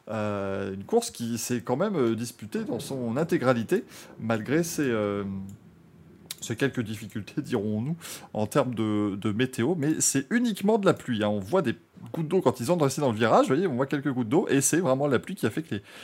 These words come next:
les premiers ont glissé. D'ailleurs, ça s'est envolé de tous les côtés. Enfin, bref, voilà, c'est un petit peu un crash venant de, de Driven, et, euh, bien, du coup, c'était, euh, c'était un petit peu la, la folie. Non, faut Excel, hein. Bon, euh, quand je, je, je parle au,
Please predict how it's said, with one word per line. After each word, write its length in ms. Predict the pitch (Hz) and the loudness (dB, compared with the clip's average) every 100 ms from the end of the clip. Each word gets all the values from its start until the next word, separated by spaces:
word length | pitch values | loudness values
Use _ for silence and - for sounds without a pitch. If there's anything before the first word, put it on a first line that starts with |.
| - | -8
les 100 | 110 | -2
premiers 300 | - 143 131 | 0 2 2
ont 80 | 135 | 2
glissé. 360 | 104 101 - 123 | 0 -2 -2 0
D'ailleurs, 260 | 104 113 | 2 0
ça 120 | - 110 | -2 -6
s'est 120 | 107 | -4
envolé 380 | 101 95 107 113 | -4 -2 0 0
de 40 | |
tous 100 | - | -2
les 80 | 101 | -6
côtés. 200 | - - | -6 -8
Enfin, 140 | 95 | -6
bref, 160 | 98 107 | -6 -6
voilà, 160 | 85 - | -6 -10
c'est 140 | 113 | -12
un 440 | - - - - | -14 -18 -20 -20
petit 140 | - - | -20 -6
peu 100 | 113 | -4
un 80 | 104 | -2
crash 300 | - 123 98 | -2 -2 0
venant 240 | 107 113 | -2 -2
de, 120 | 101 | -2
de 240 | - 160 123 | -4 0 2
Driven, 480 | 110 104 135 185 - - | 2 2 4 2 0 -6
et, 60 | |
euh, 240 | 135 135 95 - - - | -6 -6 -6 -10 -14 -14
bien, 80 | 82 | -16
du 140 | - | -16
coup, 180 | - 170 | -12 -8
c'était, 320 | 160 107 - | -8 -8 -4
euh, 140 | 139 95 - - - - - | -2 -4 -6 -18 -20 -20 -16
c'était 160 | - | -8
un 80 | 104 | -6
petit 160 | 98 - | -8 -6
peu 100 | 214 | 0
la, 280 | 139 110 - | 2 2 -2
la 240 | 127 226 | 2 2
folie. 460 | - 165 117 127 330 _ _ _ _ _ _ _ _ _ _ - 123 | 2 2 2 0 -8 _ _ _ _ _ _ _ _ _ _ -20 -14
Non, 60 | 120 | -14
faut 180 | - 107 | -10 -10
Excel, 300 | 101 - 135 | -8 -8 -6
hein. 100 | 98 98 | -8 -8
Bon, 80 | - | -12
euh, 500 | - - - - - | -16 -20 -20 -20 -18
quand 120 | - - - - 123 | -16 -16 -16 -18 -16
je, 100 | 117 | -16
je, 180 | 107 101 | -12 -12
je 120 | 98 | -10
parle 340 | 98 123 110 101 | -4 0 0 -2
au, 200 | 98 | -4